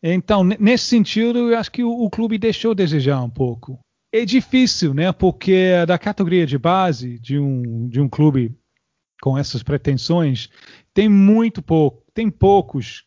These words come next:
que vão vingar, né? A maioria, eles vão acabar fazendo carreira em outro lugar. E, e, e, e tem muito, ah, frutos da, da categoria de base de, de, de Tottenham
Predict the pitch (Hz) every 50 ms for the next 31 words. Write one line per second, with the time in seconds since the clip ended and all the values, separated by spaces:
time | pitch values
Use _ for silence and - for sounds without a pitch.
0 | _ _ - 160 127 151 151 143 127 139 135 123 131 123 117 104 98 - - -
1 | 131 143 147 156 160 160 170 208 226 226 220 202 175 170 175 202 220 226 220 214
2 | 190 165 143 131 113 - _ _ _ _ _ _ _ - - 123 165 180 175 143
3 | 120 165 196 196 196 - - 180 165 185 180 - - 190 170 139 180 175 180 165
4 | - 175 170 143 143 160 170 180 180 180 180 180 180 180 180 180 175 175 185 180
5 | - 180 165 151 151 139 143 160 180 190 196 190 190 175 180 190 190 202 202 190
6 | - - 214 208 185 185 190 202 214 220 196 - _ _ _ _ _ _ _ _
7 | _ _ _ _ _ _ _ - 147 147 147 147 143 143 139 135 131 127 123 120
8 | 117 113 - - - 170 196 196 185 - - 147 120 143 147 143 135 143 139 -
9 | 170 156 151 143 151 151 151 139 123 131 104 143 151 151 151 151 123 135 135 117
10 | 120 131 131 127 110 107 139 156 - - 131 - - 156 160 175 180 135 120